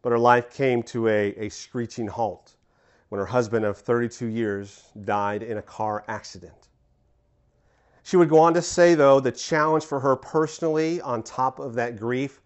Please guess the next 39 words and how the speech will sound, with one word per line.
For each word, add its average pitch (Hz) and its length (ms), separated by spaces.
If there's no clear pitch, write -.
was 113 200
wrestling 127 480
with 113 160
faith 113 340
in 120 140
God. 117 400
She - 180
was 143 160
a 135 60
believer, 135 420
she - 160
said, 131 320
and 147 100
she - 120
had 120 160
prayed 139 320
often 135 340
for 135 240
her 127 140
husband, 127 480
and 139 100
she - 140
was 156 120
convinced 147 680
because - 260
she 165 120
said, 160 180
"I 135 80
heard 160 220
that 143 280
still - 380
small 131 360
voice 117 580
of 98 260
God 104 420
whisper 104 640
that 110 120
my 101 120
husband, 101 720